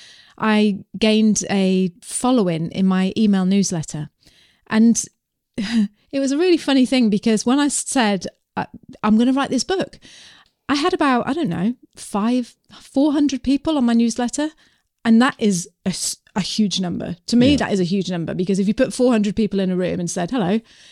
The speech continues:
Speaker 1: you know, it's a lot of people.
Speaker 2: Well, it is, yeah.
Speaker 1: So I announced to these four hundred people on the newsletter that I was gonna be writing this book, and, and they were just so supportive. And then as the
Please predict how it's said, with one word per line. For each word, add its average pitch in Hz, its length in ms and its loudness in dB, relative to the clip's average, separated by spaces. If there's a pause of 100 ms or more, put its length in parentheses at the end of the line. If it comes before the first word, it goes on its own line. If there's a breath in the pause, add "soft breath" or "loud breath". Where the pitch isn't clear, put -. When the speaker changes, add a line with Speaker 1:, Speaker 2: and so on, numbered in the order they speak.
(440 soft breath)
Speaker 1:
you - 460 -4
know, 185 240 0 (100)
it's 233 200 2
a 220 60 4
lot 214 220 2
of 190 80 -2
people. 185 400 -2 (140)
Speaker 2:
Well, 101 120 -2
it 98 100 -6
is, 113 200 -6
yeah. 101 80 -2 (360)
Speaker 1:
So 247 200 0
I 247 120 2
announced 254 420 0
to 277 80 -2
these 233 220 -2
four 214 180 0
hundred 190 280 -2
people 233 280 -2
on 175 100 -2
the 175 60 0
newsletter 180 600 -4 (500 loud breath)
that - 140 -4
I - 20 -2
was 185 160 0
gonna 175 160 -2
be 175 120 0
writing 180 360 0
this 170 160 -2
book, - 420 -4
and, 185 360 0
and 202 180 4
they 214 80 4
were 247 100 2
just 277 200 -2
so 262 140 2
supportive. - 760 -2 (420 loud breath)
And 247 140 4
then 269 180 4
as 311 240 0
the 285 300 2